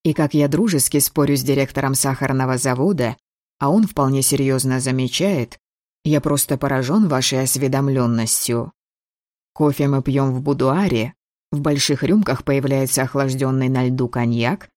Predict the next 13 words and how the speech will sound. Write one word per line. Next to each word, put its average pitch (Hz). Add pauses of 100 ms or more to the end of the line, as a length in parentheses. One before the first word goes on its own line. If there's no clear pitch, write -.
(320)
за 147
ним 190
целый 135
калейдоскоп 135
ликёров 131 (340)
и, 160
конечно, 143
великолепные 131
толстые 131
сигары 143
с 127
золотыми 131
этикетками. 120